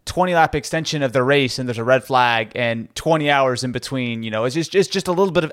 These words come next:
extra race to kind of, if there's gonna be some excitement or whatever to, to happen. But, I mean, it doesn't make a massive difference at the end of the day. But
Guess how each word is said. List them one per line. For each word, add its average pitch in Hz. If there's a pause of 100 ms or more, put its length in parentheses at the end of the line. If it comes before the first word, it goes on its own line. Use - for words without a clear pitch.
extra 147
race 127
to 127
kind 123
of, 113 (420)
if 196
there's 175
gonna 175
be 165
some 156
excitement 147
or 135
whatever 127
to, 120
to 123
happen. 120
But, 143
I 147
mean, 156
it 160
doesn't 180
make 156
a 139
massive 131
difference 113
at 113
the 110
end 107
of 104
the 104
day. 104
But 143